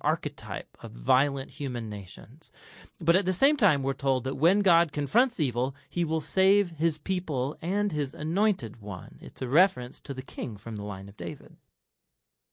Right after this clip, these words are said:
And so in this poem, the Exodus story of the past has become an image of the future Exodus God will perform.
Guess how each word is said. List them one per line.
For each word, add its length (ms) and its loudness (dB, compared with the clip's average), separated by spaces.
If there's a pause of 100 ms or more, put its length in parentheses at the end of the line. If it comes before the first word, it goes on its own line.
(280)
And 80 2
so 140 6
in 200 4
this 120 2
poem, 420 0 (200)
the 180 -2
Exodus 460 -2
story 480 -6
of 160 -4
the 80 -4
past 580 -2 (140)
has 180 -2
become 640 0
an 220 -8
image 500 2
of 180 -8
the 80 -6
future 540 -4
Exodus 560 -8
God 320 -6
will 100 -6
perform. 640 -14